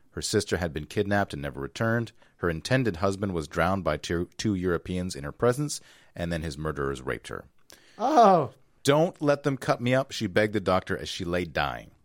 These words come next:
Speaker 1: After her burial, Truganini's body was exhumed. Her skeleton was strung up on wires and became the most popular exhibit in the Tasmanian Museum, which remained on display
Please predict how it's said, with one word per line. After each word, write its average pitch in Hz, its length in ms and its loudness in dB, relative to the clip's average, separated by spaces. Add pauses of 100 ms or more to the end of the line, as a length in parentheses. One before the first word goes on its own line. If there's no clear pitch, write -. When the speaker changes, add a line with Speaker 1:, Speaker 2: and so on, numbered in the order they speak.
(140)
Speaker 1:
After 87 260 0
her 98 80 4
burial, 95 420 6
Truganini's 90 580 -2
body 85 360 2
was 78 180 -2
exhumed. 104 580 0 (160)
Her 80 100 -8
skeleton 180 540 0
was 170 140 0
strung 160 260 0
up 151 180 2
on 131 160 2
wires 123 460 2
and 92 80 -4
became 85 260 -2
the 80 60 -4
most 85 260 -2
popular 82 360 -2
exhibit 76 380 -6
in 76 60 -14
the 76 60 -10
Tasmanian 69 600 -8
Museum, 85 520 -2 (340)
which - 120 -12
remained 80 460 -4
on 73 200 -6
display 69 840 -4